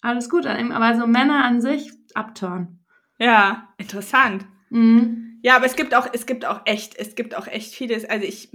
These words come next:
Speaker 2: mittlerweile lache ich über. Und
Speaker 1: Ja.
Speaker 2: das ist das Schlimmste, was du einem Mann antun kannst, ne? Also
Speaker 1: Mhm.
Speaker 2: ihn, ihn nicht ernst nehmen in seinem albernen, äh, misogynen
Speaker 1: So einem Mann meinst du, ja.
Speaker 2: Ja. Nee, meine, meine Söhne,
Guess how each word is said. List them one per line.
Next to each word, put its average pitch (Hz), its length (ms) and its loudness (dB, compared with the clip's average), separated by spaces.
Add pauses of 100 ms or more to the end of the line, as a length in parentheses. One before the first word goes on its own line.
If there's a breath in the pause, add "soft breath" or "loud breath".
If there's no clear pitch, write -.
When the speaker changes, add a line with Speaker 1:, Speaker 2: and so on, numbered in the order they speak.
Speaker 2:
mittlerweile 220 600 0
lache 208 340 -2
ich 220 140 -10
über. 180 400 -10 (1000 soft breath)
Und 254 180 2
Speaker 1:
Ja. 294 220 4
Speaker 2:
das 277 80 0
ist 277 100 -2
das 269 120 0
Schlimmste, 311 380 -10
was 247 140 -8
du - 80 -12
einem 220 160 -8
Mann 214 200 -6
antun 220 340 -12
kannst, 190 360 -18
ne? 196 220 -12 (400)
Also 233 320 4 (100)
Speaker 1:
Mhm. - 60 -10 (260 loud breath)
Speaker 2:
ihn, 240 400 2
ihn 262 200 -2
nicht - 380 -4
ernst 262 440 0
nehmen 220 500 0
in 226 120 -4
seinem 214 360 0
albernen, 220 680 2
äh, 208 460 2 (460)
misogynen 240 520 4
Speaker 1:
So 277 80 8
einem 240 200 8
Mann 165 260 4
meinst 165 360 -2
du, 156 160 -4
ja. 175 400 -4
Speaker 2:
Ja. 165 300 -10 (260 soft breath)
Nee, 277 240 2
meine, 262 380 2
meine 226 340 0
Söhne, 285 540 -6